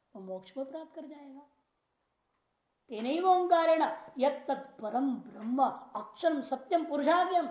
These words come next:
शांतम विमुक्तम जागृत स्वप्न सुषुप्ति आदि विशेष सर्व प्रपंच विवर्जितम अतएव अजरम जरा वर्जितम अमृतम मृत्यु वर्जितम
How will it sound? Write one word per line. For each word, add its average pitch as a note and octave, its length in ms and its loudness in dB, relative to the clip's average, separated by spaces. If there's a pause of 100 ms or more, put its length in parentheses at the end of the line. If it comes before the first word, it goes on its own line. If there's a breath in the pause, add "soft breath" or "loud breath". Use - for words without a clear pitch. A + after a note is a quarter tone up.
(180)
शांतम F4 680 2
विमुक्तम C#4+ 680 -2
जागृत B3+ 320 -2
स्वप्न A3+ 200 -8
सुषुप्ति A#3 480 -10
आदि A3+ 180 -2
विशेष A3+ 400 -10
सर्व A#3 160 -2
प्रपंच C4+ 400 -6
विवर्जितम C#4+ 640 2 (800)
अतएव C#4+ 460 6
अजरम C#4+ 460 8 (380)
जरा B3+ 340 6
वर्जितम A#3 400 -2
अमृतम B3+ 480 0
मृत्यु B3+ 260 -6
वर्जितम D#4 460 2